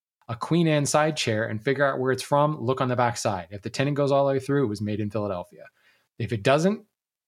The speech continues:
it was made somewhere else, generally made in Boston. But there are, there are little things that will highlight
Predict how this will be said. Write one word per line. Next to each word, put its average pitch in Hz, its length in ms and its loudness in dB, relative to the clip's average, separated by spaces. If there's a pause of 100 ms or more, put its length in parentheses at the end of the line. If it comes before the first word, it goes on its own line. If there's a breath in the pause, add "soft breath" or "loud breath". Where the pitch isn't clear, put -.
(140)
it 123 80 0
was 107 160 -2
made 117 200 2
somewhere 110 340 0
else, 95 300 -2
generally 131 440 2
made 110 260 2
in 101 140 -2
Boston. 98 680 -2
But 101 260 -8
there 113 360 -2
are, 110 180 2
there 117 200 0
are 113 60 0
little 131 280 2
things 123 460 0 (140)
that 127 280 2
will 120 240 4
highlight 120 580 2